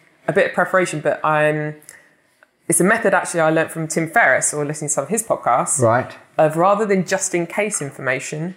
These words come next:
Speaker 1: it's just in time information.
Speaker 2: Yeah.
Speaker 1: So
Speaker 2: Yeah.
Speaker 1: whether that's reading a book or getting ready, some people might say, "Oh, maybe it's 'cause you're not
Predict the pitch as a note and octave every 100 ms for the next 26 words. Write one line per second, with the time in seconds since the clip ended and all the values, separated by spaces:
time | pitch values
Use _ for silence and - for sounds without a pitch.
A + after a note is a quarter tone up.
0 | - D3 - D#3+ D#3 E3 E3 - F3+ G3
1 | G#3+ A3 A3 A3 D#4+ - - - _ -
2 | A#2+ A#2+ - - - - - E3 D#3 D#3+
3 | D3+ E3+ E3 D#3+ D#3 - D#3+ D#3 D#3 D3+
4 | C#3+ - G#3+ G3+ - - - D3 D3 D3
5 | D3 D3 D3+ - - - - _ - E3
6 | D3+ D#3 F3+ F3+ F3 E3+ E3+ - B3+ A#3+
7 | F#3+ E3+ D#3 D#3+ D3+ D#3+ D3+ D3+ D3 -
8 | - E3 D#3+ D3+ -